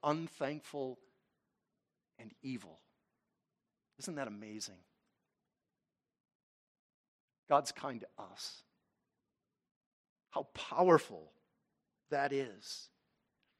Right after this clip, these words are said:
And that kindness of God meets the greatest need that we have through Jesus Christ. God shows or displays his kindness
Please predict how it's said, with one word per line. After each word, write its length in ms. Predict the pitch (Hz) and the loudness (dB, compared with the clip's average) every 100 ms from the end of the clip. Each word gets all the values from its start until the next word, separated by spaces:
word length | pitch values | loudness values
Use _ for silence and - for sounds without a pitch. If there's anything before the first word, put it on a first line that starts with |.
| _ _ _ - | _ _ _ 0
And 120 | 175 | 10
that 320 | 208 226 233 | 12 12 10
kindness 640 | - - 247 262 185 151 - | 0 8 10 12 10 6 2
of 240 | 160 131 | 0 4
God 440 | 139 143 123 101 95 - _ _ _ _ _ - | 8 8 8 2 -8 -20 _ _ _ _ _ -4
meets 420 | 156 214 214 - | 4 6 6 0
the 180 | - 139 | 0 -2
greatest 880 | 117 143 165 185 208 214 208 - 151 | -2 -8 4 4 6 4 2 0 -2
need 640 | 151 160 170 175 175 135 | -6 -2 -2 0 -2 6
that 220 | 151 151 | 6 6
we 140 | 151 147 | 2 -2
have 440 | 156 151 120 92 - - _ _ _ _ _ _ - | 2 2 2 -4 -16 -20 _ _ _ _ _ _ -2
through 220 | 143 131 | 0 0
Jesus 460 | - 135 123 127 - | -2 -2 -2 -2 -4
Christ. 640 | - 113 107 117 - - - - _ - | -4 -4 -4 -2 -2 -4 -14 -20 _ 12
God 340 | 190 196 180 | 12 12 12
shows 480 | - - 196 214 175 | 10 12 12 12 12
or 80 | 185 | 4
displays 720 | 147 - - 175 190 208 190 | 2 -2 4 10 12 12 6
his 280 | - 135 - | 2 0 0
kindness 760 | - 185 196 196 190 185 - | 6 10 10 8 6 4 0